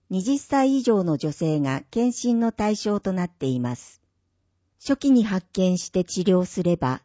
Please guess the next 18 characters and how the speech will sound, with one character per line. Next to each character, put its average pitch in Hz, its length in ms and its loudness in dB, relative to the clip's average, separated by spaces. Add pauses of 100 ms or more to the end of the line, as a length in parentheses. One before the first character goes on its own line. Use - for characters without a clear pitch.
(160)
妊 247 200 8
娠 254 320 2
出 220 220 -2
産 202 380 -2
も 185 120 0
可 165 180 -6
能 151 260 0
で 123 180 -2
す。 - 260 -20 (880)
学 185 300 2
業 247 220 8
や 165 160 2
仕 - 180 -6
事、 190 500 0
子 180 120 -4
育 220 280 0
て 165 160 -2
で 135 220 -2